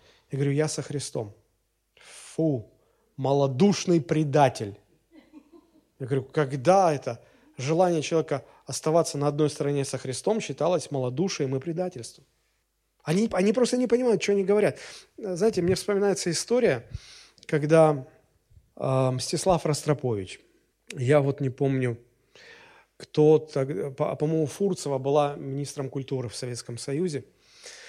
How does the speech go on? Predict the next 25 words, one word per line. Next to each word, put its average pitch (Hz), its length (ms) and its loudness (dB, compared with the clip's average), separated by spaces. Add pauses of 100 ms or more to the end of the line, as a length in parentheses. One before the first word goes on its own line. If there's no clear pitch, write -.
(720)
И 147 60 -6
что-то 233 260 -2
Ростропович 202 600 -2
не 180 100 0
то 185 240 -6
сделал, 135 680 -4
и 123 80 -6
Фурцева 214 600 -6
ему 180 240 -2
говорит, 175 560 -2 (100)
а, 127 720 -4 (1500)
а, 131 760 -8
значит, 131 360 -10
говорит, 143 460 -4
«Послушайте, 165 540 -6
Ростропович, 147 1000 -6 (640)
если 165 200 -4
вы 180 100 2
не 180 100 4
измените 220 460 0
свою 190 280 -2
позицию, 160 760 -4
я 165 220 0
накажу 170 560 -4
вас, - 440 -10